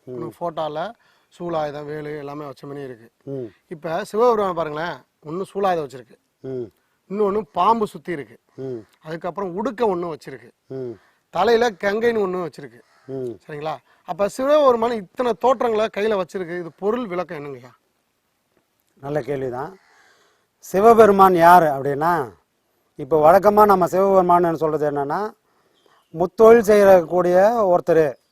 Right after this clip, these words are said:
Speaker 1: அதாவது முத்தொழில் செய்வதில் ஒருத்தர், இப்ப யாரு படைக்கிறவரு பிரம்மா,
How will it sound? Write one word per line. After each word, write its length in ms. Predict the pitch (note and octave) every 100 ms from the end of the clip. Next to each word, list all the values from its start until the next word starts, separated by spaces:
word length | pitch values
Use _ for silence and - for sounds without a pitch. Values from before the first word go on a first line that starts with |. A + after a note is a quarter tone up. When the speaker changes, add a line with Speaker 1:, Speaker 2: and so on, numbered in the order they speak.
| _
Speaker 1:
அதாவது 300 | C3+ E3 F#3
முத்தொழில் 460 | E3 D#3 F3+ G3 F#3
செய்வதில் 380 | E3+ E3 F#3+ F3
ஒருத்தர், 180 | D#3 D#3
இப்ப 180 | C#3+ C#3+ C#3
யாரு 180 | D#3
படைக்கிறவரு 460 | D3+ D3+ E3 D#3+ D#3
பிரம்மா, 440 | C#3 C#3+ C#3 D3+